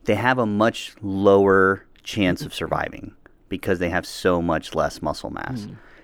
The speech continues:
Speaker 1: You know, that's an important factor to keep in mind. And they're also going to have greater difficulty with mobility and greater potential of bone fracture as they age because they have less muscle tissue, and that muscle tissue is weaker.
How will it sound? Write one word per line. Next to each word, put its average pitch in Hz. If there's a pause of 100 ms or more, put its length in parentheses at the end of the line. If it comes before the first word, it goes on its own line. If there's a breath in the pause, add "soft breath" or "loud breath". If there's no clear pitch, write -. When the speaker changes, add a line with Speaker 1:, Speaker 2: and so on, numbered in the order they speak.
(100)
Speaker 1:
You 123
know, 131
that's 143
an 123
important 120
factor 101
to 104
keep -
in 123
mind. 92 (100)
And 101
they're 98
also 101
going 95
to 95
have 82 (520 soft breath)
greater 101
difficulty 90
with 87
mobility 87 (100)
and 92
greater 90
potential 85
of 80
bone 92
fracture 80
as 82
they 107
age 117
because -
they 80
have 78
less 78
muscle 127
tissue, -
and 82
that 69
muscle 78
tissue -
is 82
weaker. 98